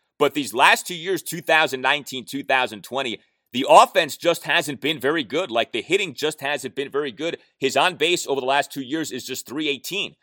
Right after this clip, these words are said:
You want your leadoff guy to have an on base, like, in the three forties, three fifties at least. So he's gotta really improve upon that. And here's another thing, too, with Robles. A lot of him getting on base in his career so far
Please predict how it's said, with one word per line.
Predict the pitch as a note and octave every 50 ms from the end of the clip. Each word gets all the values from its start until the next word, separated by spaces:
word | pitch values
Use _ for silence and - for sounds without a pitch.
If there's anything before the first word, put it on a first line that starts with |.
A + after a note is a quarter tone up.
| _ _ _
You | - B2 D3+
want | D3+ F3 G3+ A#3+ G#3
your | E3+ E3 C#3
leadoff | B2+ D#3 F#3 F3 E3+ D#3 - -
guy | C3 C3 C3+
to | C3 A#2+
have | B2 B2+ B2+
an | A#2+ G#2+
on | G#2+ C3 C#3+ C#3
base, | A2 B2+ C3 C3 C3+ B2+ - -
like, | - A#2 A2+ A2 G#2+ _
in | B2+ B2
the | A#2 A2
three | - - C3 D#3 D#3+
forties, | C#3+ - - C#3 F3 G3 D3+ - - - -
three | A#2 C3+ E3+ E3
fifties | - - D#3 F#3+ - - A#2+ F#2 D#2 -
at | F#2+ F2+
least. | G#2+ D3+ G3+ D3+ - -
So | - A#2
he's | B2 F#3 -
gotta | - - G3 F#3+ A3+ A3 F#3
really | C#3+ D#3+ F3+ F3 E3
improve | C3+ G#2+ - - - G3+ -
upon | E3 - - - G#2 F2 E2+ F2
that. | F2 E2+ F2 F2+ - - _ _ _ _ _ _ _
And | C#3+ D3 D#3 D3+ D#3 -
here's | - A3+ A3+
another | A3+ F#3 G#3 G3+ A3+
thing, | F3 D#3 A2+
too, | - - A#3
with | G3 C3+
Robles. | A#2 D3 G#3+ B3+ - B2+ A#2 G#2+ G#2 F#2+ - - _ _ _ _ _ -
A | C3+ C3+
lot | B2+ B2+ C#3+ D3+ F3+ A3 C4 -
of | - D#3 B2+ -
him | - E3+ F3+ C#3+
getting | G#2 - C3+ D3+ E3 D#3+ D3
on | C3+ C3+ C3+ A#2+
base | F#2 F#2+ A2+ C3 D3 D3+ -
in | C3+
his | A2+ C3 C3 B2
career | - - A2 A2+ C3 C#3
so | C3+ - D3 C#3 C3+
far | C3+ - C3 C3 C3+ C#3 D3